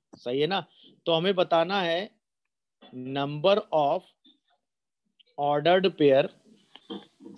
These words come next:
ordered pair X and Y, सही है ना? Such that N जो है वो एलसीएम हो एक्स और वाई। एलसीएम का मतलब क्या होता है? Least common multiple, है कि नहीं?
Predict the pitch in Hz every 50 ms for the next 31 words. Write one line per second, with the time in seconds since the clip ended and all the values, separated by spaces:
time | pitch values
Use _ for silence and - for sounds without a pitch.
0 | - - - - - - - - - 127 135 135 135 139 135 151 165 175 180 175
1 | 190 180 - - - 143 143 131 135 160 - - - _ _ _ _ _ _ _
2 | _ _ - - 156 170 160 - - - 175 165 165 147 131 127 120 113 110 107
3 | _ _ _ _ _ _ _ - - - - - - 139 143 156 180 214 214 175
4 | - _ _ _ _ - - - - 175 196 196 160 151 175 175 208 226 _ _
5 | _ _ _ - 170 185 202 220 214 202 185 151 156 165 190 202 226 - - -
6 | 165 156 156 151 - - 185 202 196 180 160 170 214 302 - - 156 160 156 -
7 | 165 147 143 135 - - 151 151 156 151 - 202 208 220 208 220 214 208 196 196
8 | 220 214 214 - 220 196 160 - - 120 110 _ - - _ _ _ _ _ _
9 | _ _ _ _ _ - 123 131 143 170 196 226 240 220 226 - - 233 - 202
10 | 180 175 175 190 208 214 196 175 151 143 - 151 135 - 127 110 107 _ _ _
11 | _ _ _ _ _ _ _ - 131 143 - 190 202 220 170